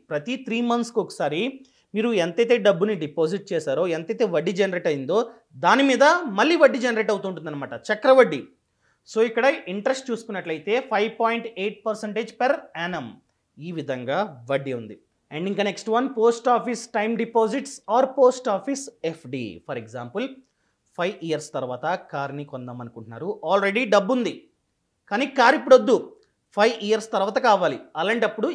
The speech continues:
ఎఫ్డి చేసుకోండి పోస్ట్ ఆఫీస్కి వెళ్ళి. మన డబ్బు సేఫ్, దాంతోపాటు వడ్డీ అన్నది ఎక్కువగా ఉంటుంది. మీరు ఫైవ్ ఇయర్స్ ఎఫ్డిని ఓపెన్ చేసినట్లయితే పోస్ట్ ఆఫీస్లో సిక్స్ పాయింట్ సెవెన్ పర్సెంటేజ్, చాలా ఎక్కువ. So ఈ పోస్ట్ ఆఫీస్ ఎఫ్డి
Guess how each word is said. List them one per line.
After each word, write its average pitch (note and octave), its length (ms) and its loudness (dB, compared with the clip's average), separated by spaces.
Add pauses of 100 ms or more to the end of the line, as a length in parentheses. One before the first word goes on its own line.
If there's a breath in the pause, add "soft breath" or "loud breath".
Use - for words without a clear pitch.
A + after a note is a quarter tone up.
(100)
ఎఫ్డి C4 240 -6
చేసుకోండి B3+ 400 -2
పోస్ట్ G#3 240 -6
ఆఫీస్కి G3 260 -10
వెళ్ళి. F3+ 160 -8 (640)
మన D#3+ 200 -2
డబ్బు F#3 220 4 (120)
సేఫ్, E3 400 -4 (180)
దాంతోపాటు F3+ 540 -2 (160)
వడ్డీ E3+ 260 -4
అన్నది E3 240 -6 (200)
ఎక్కువగా D3 420 -8
ఉంటుంది. A2 400 -14 (1040)
మీరు A3 160 4 (180)
ఫైవ్ G#3 220 4 (100)
ఇయర్స్ A3 300 2
ఎఫ్డిని F#3+ 380 -8
ఓపెన్ D#3+ 220 -12
చేసినట్లయితే C#3 580 -8 (180)
పోస్ట్ A3+ 380 -4
ఆఫీస్లో F3 380 -6 (200)
సిక్స్ - 240 -10 (140)
పాయింట్ A3 360 -4
సెవెన్ G3+ 260 -4 (100)
పర్సెంటేజ్, F3+ 540 -10 (380)
చాలా B2 240 -8
ఎక్కువ. D#3+ 180 -6 (1080)
So C4 100 6 (200)
ఈ A#3 60 -4 (100)
పోస్ట్ A#3 360 4
ఆఫీస్ G#3+ 340 -4
ఎఫ్డి F#3+ 240 -4